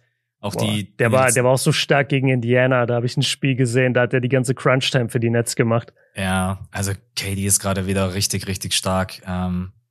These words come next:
Speaker 1: ja, das sind, glaub ich, schon die Spieler. Und LeBron James würde ich tatsächlich, glaub ich, mittlerweile ausklammern. Ja, doch. Ähm,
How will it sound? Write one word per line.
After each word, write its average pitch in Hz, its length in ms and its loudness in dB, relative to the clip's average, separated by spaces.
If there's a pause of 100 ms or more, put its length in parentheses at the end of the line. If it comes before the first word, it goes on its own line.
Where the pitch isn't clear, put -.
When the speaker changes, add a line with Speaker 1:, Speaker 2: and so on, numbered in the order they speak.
Speaker 1:
ja, 107 160 2
das 110 160 2
sind, 117 100 2
glaub 104 200 2
ich, 101 100 -2
schon 101 160 -2
die 101 80 -2
Spieler. 101 400 0
Und 98 120 -2
LeBron 101 360 -2
James 101 260 0
würde 101 140 -6
ich - 80 -8
tatsächlich, 101 460 -4
glaub 101 180 -4
ich, 98 40 -6
mittlerweile 98 460 -6
ausklammern. 95 640 -2 (800)
Ja, 98 180 0
doch. 101 380 -6 (120)
Ähm, 95 360 -6